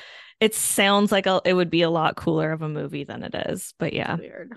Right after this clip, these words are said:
Speaker 2: I don't know what horns have to do with any, ugh, strange.
Speaker 1: Yeah.
Speaker 2: <sighs> God, can you imagine, like, trying to be a writer and you're Stephen King's son?
Speaker 1: Well, that's why he goes by, like,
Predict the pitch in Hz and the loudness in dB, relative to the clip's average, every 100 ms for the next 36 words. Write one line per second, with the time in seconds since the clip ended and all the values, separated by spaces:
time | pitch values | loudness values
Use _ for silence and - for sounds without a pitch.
0 | _ _ _ 254 240 226 208 226 233 220 | _ _ _ -6 -4 -4 -6 -10 -8 -6
1 | 226 226 220 214 - 226 226 226 226 - | -6 -6 -10 -10 -12 -10 -10 -12 -14 -12
2 | 214 214 247 - 247 226 - - _ - | -10 -12 -14 -12 -10 -10 -14 -20 _ -12
3 | 220 220 220 - _ _ _ _ - - | -6 -4 -6 -10 _ _ _ _ -20 -20
4 | - _ _ _ - 208 214 208 202 185 | -20 _ _ _ 4 6 6 6 4 4
5 | 151 147 147 156 - - _ _ _ _ | 2 0 0 -2 -4 -14 _ _ _ _
6 | _ 311 277 254 233 - - _ _ _ | _ -2 0 -2 -6 -14 -20 _ _ _
7 | _ _ _ _ 262 294 - 269 349 247 | _ _ _ _ -2 0 2 2 2 2
8 | 202 220 247 240 208 202 _ - 254 226 | 2 0 0 0 -2 -6 _ -10 -4 -2
9 | 226 226 208 214 175 185 220 233 214 214 | -2 -4 -6 -4 -6 -4 -4 -4 -4 -6
10 | 208 - - 220 214 208 214 - 196 196 | -8 -10 -10 -6 -4 -2 -2 -4 -6 -6
11 | 208 - - 185 185 226 262 - - _ | -8 -10 -8 -6 -4 -2 -2 -4 -20 _
12 | _ _ _ _ _ _ _ _ _ _ | _ _ _ _ _ _ _ _ _ _
13 | _ _ _ _ _ 247 226 214 247 254 | _ _ _ _ _ 4 4 4 2 2
14 | 247 185 170 170 175 175 160 165 | 2 2 2 0 -2 0 -2 -4